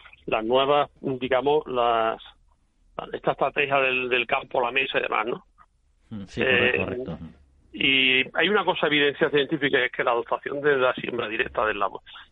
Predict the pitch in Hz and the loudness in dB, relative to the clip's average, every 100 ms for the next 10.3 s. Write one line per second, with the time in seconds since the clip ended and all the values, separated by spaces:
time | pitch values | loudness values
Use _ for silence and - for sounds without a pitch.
0 | - 117 131 143 135 135 139 156 - - | -6 -2 0 2 2 2 0 -2 -12 -20
1 | - _ _ - 131 127 120 - 123 - | -20 _ _ -6 -2 0 0 -2 -2 -2
2 | 127 180 185 190 175 175 - 143 147 147 | 0 0 0 0 0 0 2 0 4 4
3 | 147 147 143 135 139 135 127 135 - 131 | 4 4 2 0 2 2 2 0 0 0
4 | 120 117 143 131 113 - 113 120 135 117 | 0 -2 -2 0 -2 -6 -4 0 0 2
5 | 123 123 123 123 143 165 - - - - | 0 2 2 2 -2 -4 -14 -20 -18 -8
6 | - 131 170 175 175 170 165 165 156 127 | -6 0 2 2 2 0 2 0 0 0
7 | 135 160 139 - - _ - _ _ _ | 0 0 -2 -6 -14 _ -20 _ _ _
8 | - 127 127 127 156 151 143 135 139 139 | -4 -4 0 2 4 4 2 0 0 2
9 | 139 123 127 - 131 - 131 120 110 113 | 0 -2 -2 -4 -4 -2 0 0 0 -2
10 | - - - | -4 -12 -16